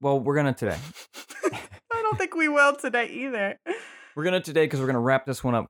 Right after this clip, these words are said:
Speaker 2: Do you
Speaker 1: quick.
Speaker 2: know what's annoying?
Speaker 1: What?
Speaker 2: Is that with Monster Hunter Rise, there's just, like, more of a setup that goes into
Speaker 1: That's all,
Speaker 2: it. <clears throat>
Speaker 1: that,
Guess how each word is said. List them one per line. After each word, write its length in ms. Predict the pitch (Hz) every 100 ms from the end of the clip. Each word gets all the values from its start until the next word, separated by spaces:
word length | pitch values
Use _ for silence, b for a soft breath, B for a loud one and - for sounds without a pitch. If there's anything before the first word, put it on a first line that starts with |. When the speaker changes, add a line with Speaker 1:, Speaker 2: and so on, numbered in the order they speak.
| 156
Speaker 2:
Do 80 | 311
you 40 |
Speaker 1:
quick. 20 |
Speaker 2:
know 120 | 349
what's 200 | 403 427
annoying? 540 | 339 208 175 180 226 269 -
Speaker 1:
What? 120 | 240
Speaker 2:
Is 120 | 220
that 280 | 233 214 -
with 140 | 226 226
Monster 260 | 233 277
Hunter 160 | 311 262
Rise, 400 | 190 170 196 233
there's 200 | 220 214
just, 200 | 240 233
like, 180 | 262 254
more 160 | 214 202
of 60 |
a 60 | 196
setup 360 | - 185 175 -
that 120 | 190
goes 240 | 180 185
into 120 | 190 131
Speaker 1:
That's 140 | -
all, 140 | -
Speaker 2:
it. 80 | -
<clears throat> 0 |
Speaker 1:
that, 200 | 131 302